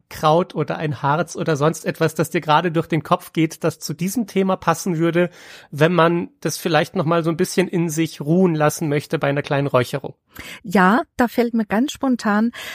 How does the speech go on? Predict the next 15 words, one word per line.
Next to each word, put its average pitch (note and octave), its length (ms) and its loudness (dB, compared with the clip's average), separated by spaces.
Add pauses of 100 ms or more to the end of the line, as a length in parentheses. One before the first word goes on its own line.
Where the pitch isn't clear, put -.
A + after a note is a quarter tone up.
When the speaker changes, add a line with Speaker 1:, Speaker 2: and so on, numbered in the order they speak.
(160)
Speaker 2:
der G#3 160 2
Rosenweihrauch F3+ 1300 0
ein. E3+ 340 0
Und G#3 220 2
jetzt C4+ 180 -2
vielleicht B3 360 0
nicht C4+ 240 -4
das, C#4 240 0
was B3 220 0
man B3 180 2
gleich A3+ 280 0
im G#3+ 140 2
Kopf - 280 -4
hat, C#4+ 220 0 (440)
äh, G#3+ 240 2